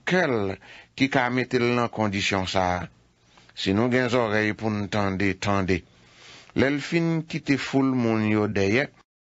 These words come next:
li antre nan kay la. Disip li yo mande l esplike yo parabòl sa a. Li di yo: Nou menm tou, nou san konprann toujou? Nou pa konprann parabòl sa a?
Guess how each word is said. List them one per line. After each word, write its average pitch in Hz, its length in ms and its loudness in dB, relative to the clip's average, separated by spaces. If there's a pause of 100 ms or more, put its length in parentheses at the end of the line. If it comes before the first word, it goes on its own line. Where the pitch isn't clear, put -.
(120)
li 139 240 2
antre 147 420 0
nan 123 160 0
kay 95 320 0
la. 90 140 0 (580)
Disip 107 400 -2
li 120 160 2
yo 120 140 2
mande 120 340 2
l 113 140 0 (180)
esplike 165 600 -2 (360)
yo 113 240 2
parabòl 101 640 0
sa 90 240 0
a. 85 80 0 (840)
Li 110 160 2
di 101 220 2
yo: 92 180 2 (640)
Nou 135 220 2
menm 160 300 0
tou, 196 260 -2 (480)
nou 143 200 2
san 127 240 0
konprann 104 560 0
toujou? 101 380 -2 (520)
Nou 185 120 0
pa 185 140 2
konprann 127 580 -2
parabòl 127 560 0
sa 131 180 2
a? 151 140 -2